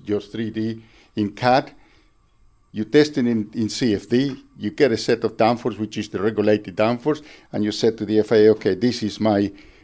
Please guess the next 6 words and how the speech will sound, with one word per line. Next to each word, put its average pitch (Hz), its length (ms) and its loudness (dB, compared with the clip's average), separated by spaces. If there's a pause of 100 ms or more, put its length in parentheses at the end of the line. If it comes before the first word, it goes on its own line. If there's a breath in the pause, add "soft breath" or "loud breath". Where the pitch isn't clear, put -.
(160)
my 104 220 0
car, 107 480 2 (400)
yeah, 113 220 2 (400 loud breath)
please 107 200 2
homologate 98 540 2
that." 65 320 -8